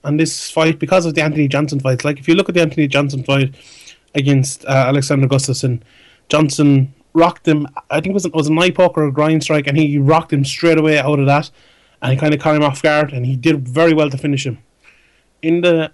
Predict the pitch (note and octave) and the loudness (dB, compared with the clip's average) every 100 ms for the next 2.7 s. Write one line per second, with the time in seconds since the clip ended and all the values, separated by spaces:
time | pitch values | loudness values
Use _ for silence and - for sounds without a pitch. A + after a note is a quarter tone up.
0 | - D3+ D3+ D3 C#3 C3+ C3 D3+ D#3 D3 | -6 -2 0 0 -2 -2 -2 0 0 0
1 | E3+ E3 C#3 D3 C#3+ C#3+ D3 C3+ - C#3 | 0 2 0 0 0 -4 -10 -10 -4 -2
2 | C3+ C#3 C3+ B2+ B2 C#3 B2 | 0 2 2 2 0 -2 -2